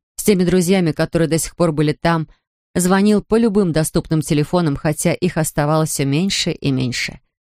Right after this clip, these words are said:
Едва ли кто-то, кто мог найти способ вырваться оттуда, желал остаться там.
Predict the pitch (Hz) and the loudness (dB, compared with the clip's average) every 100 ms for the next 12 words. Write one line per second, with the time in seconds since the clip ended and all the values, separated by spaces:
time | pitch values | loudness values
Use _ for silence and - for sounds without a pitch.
0 | - 180 202 269 247 - 202 175 - 143 | -4 0 2 2 0 0 -2 0 -2 -4
1 | - - 160 160 - 156 151 156 - 165 | -6 -4 -2 0 -2 -4 -2 -4 -2 -2
2 | - 135 170 160 143 - 139 - 175 151 | -2 -2 0 0 -2 -2 -4 -2 -2 0
3 | 147 - _ _ - 185 175 165 - 160 | -4 -6 _ _ 0 2 4 2 -2 -4
4 | - 123 - - 123 127 | -4 -4 -6 -4 -6 -6